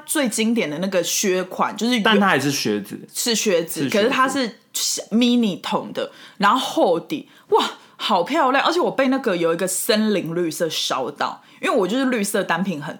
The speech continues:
Speaker 1: 多，
Speaker 2: 嗯。
Speaker 1: 然后它就是有点灰绿、灰-，深灰绿的那种，就是不是，不是黑也不是棕，就是，是很特别的一个颜色。
Speaker 2: OK。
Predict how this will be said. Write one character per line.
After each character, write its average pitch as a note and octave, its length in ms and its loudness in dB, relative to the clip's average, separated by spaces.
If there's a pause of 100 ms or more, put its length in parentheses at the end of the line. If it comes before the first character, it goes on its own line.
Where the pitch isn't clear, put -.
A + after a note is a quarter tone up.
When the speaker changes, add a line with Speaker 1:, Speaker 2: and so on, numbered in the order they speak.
Speaker 1:
多， D3 140 -6
Speaker 2:
嗯。 G#2+ 300 0
Speaker 1:
然 F#3 100 4
后 A3+ 80 4
它 B3+ 120 2
就 B3+ 100 -2
是 B3+ 120 -2
有 F#3 80 2
点 E3 160 -2
灰 F#3+ 440 0
绿、 F#3 420 -2
灰-， F3 400 0
深 A3 380 0
灰 F#3 280 0
绿 F3+ 280 -6
的 B2+ 120 -4
那 D#3 120 -8
种， - 160 -10
就 A#3 100 -4
是 D4 60 0
不 G#3 160 -4
是， G#3 260 -2 (140)
不 F#3+ 60 -4
是 A3 120 0
黑 G3 320 0
也 G3 120 0
不 D#3+ 120 -6
是 F#3 220 -4
棕， E3+ 380 -2
就 G#3 120 -2
是， G#3 220 0 (300)
是 F#3 480 0
很 D#3 200 -2
特 G3+ 140 0
别 D3+ 160 -2
的 A#2 60 -2
一 - 40 -2
个 D3 80 -4
颜 - 200 -8
色。 - 120 -6
Speaker 2:
OK。 C3+ 180 0